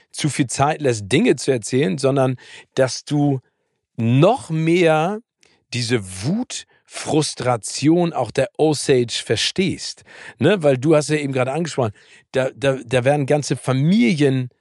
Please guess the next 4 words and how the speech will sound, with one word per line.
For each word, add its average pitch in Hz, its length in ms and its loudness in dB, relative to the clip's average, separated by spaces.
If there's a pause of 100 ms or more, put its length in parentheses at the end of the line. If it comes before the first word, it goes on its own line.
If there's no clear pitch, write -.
(260)
umgebracht, 151 1120 -2 (320)
niedergemetzelt, 127 1800 0 (440)
ne? 156 200 2
Und 135 240 -2